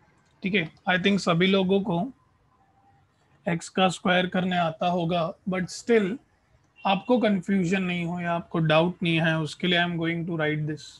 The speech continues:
ठीक है, अब जो मैं लिख रहा हूँ वो आपको exam में नहीं लिखना है, exam में directly values लिखनी है। ठीक है,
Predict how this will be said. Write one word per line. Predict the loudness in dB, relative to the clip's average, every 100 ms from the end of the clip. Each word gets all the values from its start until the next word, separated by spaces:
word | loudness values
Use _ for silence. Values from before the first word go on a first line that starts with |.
| _ _ _ _ _ -8
ठीक | 0
है, | 2
अब | 2
जो | 2
मैं | 2 4
लिख | 2 0
रहा | 0 2
हूँ | 0 -4 -10 -6
वो | -2
आपको | -2 -2
exam | -2 0 -2 -2
में | -2
नहीं | -2 -2
लिखना | -2 -2 -2
है, |
exam | 0 -2 -4
में | -2
directly | 0 -2 -2 -2
values | -2 -2 -4 -6 -8
लिखनी | -10 -10
है। | -10
ठीक | -6
है, | -6